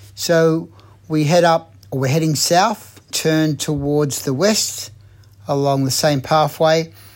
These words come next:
and then we cross a road onto a dirt track that again heads south or heads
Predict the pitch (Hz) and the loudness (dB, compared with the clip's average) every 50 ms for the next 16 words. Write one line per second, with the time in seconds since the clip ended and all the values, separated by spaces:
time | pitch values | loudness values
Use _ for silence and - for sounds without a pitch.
0 | - - - - - - - 147 151 151 156 147 156 151 147 147 147 139 - - | -20 -20 -20 -20 -18 -6 -2 0 0 2 2 2 2 2 2 0 0 -2 -4 -4
1 | - - 185 156 - - 180 160 143 143 147 143 147 143 143 147 143 139 151 - | 2 2 2 2 2 -2 -2 -2 0 2 2 4 4 4 2 2 0 -4 -8 -12
2 | - _ - 147 156 151 151 - - - 143 135 127 123 - - 143 143 135 - | -12 _ -2 0 0 0 0 -2 -2 -4 -2 -2 -2 -4 -2 -2 -2 -2 -2 -4
3 | - - - 156 143 139 131 - - - - - - - - - - - - - | -6 -2 0 0 0 0 -4 -8 -20 -20 -20 -20 -20 -20 -20 -20 -20 -20 -20 -8
4 | - 143 139 139 139 - - - - - 147 139 127 165 156 151 147 139 135 120 | -4 -2 0 0 -2 -4 -8 -16 -6 -4 -4 0 2 0 2 2 2 0 0 0
5 | 139 151 135 127 127 - - - 156 143 147 151 151 151 - - - _ - 139 | -2 -2 -2 -4 -6 -6 -2 0 2 2 2 0 -2 -4 -12 -20 -18 _ -4 -4
6 | 135 127 120 147 151 151 143 139 135 131 - - - | -2 -2 0 0 0 0 0 -2 -6 -6 -6 -8 -8